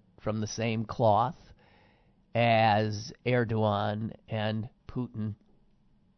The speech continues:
and apparently, along with Putin, helped to spread and buttress these conspiracy theories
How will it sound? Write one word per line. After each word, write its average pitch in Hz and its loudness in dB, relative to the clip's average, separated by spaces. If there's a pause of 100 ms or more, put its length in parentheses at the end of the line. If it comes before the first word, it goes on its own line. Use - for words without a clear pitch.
(1300)
and 123 -4
apparently, 113 0 (100)
along 120 2
with 151 -2
Putin, 95 -10 (720)
helped 143 -2 (140)
to 123 -4 (180)
spread 117 0 (640)
and 113 -2 (220)
buttress 113 -2 (140)
these 117 -6
conspiracy 113 -8
theories 104 -8